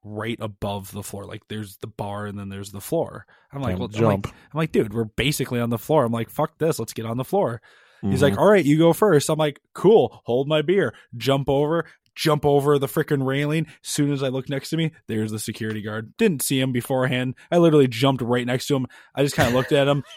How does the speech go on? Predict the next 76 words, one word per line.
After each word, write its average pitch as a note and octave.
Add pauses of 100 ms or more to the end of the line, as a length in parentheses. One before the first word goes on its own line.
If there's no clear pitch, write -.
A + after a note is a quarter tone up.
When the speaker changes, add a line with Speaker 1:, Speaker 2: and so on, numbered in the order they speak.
Speaker 1:
He E3
looked D#3+
at C#3+
me, D3 (360)
and C#3
I C3
said, B2 (260)
"I B2+
should C3
probably A#2+
go A2+
back A2
up A2+
there." A2+
And A2+
he's A2
like, A2
"Yeah, G#2
that's G#2
a G#2
good G2+
idea." G#2+ (420)
And -
he, E3
and F3
he F3+
let E3+
me E3
climb D3
back C#3
up, C#3
and C3
he C3
didn't B2+
kick -
me A#2
out. A#2
But C3
I D3+
literally D#3+
jumped D3
Speaker 2:
Climb A#2+
Speaker 1:
right A2
Speaker 2:
back G2
up A2
the A2
metal G#2
railing. G2
Speaker 1:
<laughs> -
Yeah. G3+ (920)
Speaker 2:
You A#2+
had G#2+
no G#2+
idea G#2+
that's G2+
who A#2
you G#2
landed F#2
next F2+
to. D2+
Speaker 1:
I D3+
didn't E3+
even D#3
see G3
him. E3+
I C3
just, C#3
I B2+
literally C#3+
jumped D3
over. C3
It A#2
was A2
a A#2
perfect, D3+
just -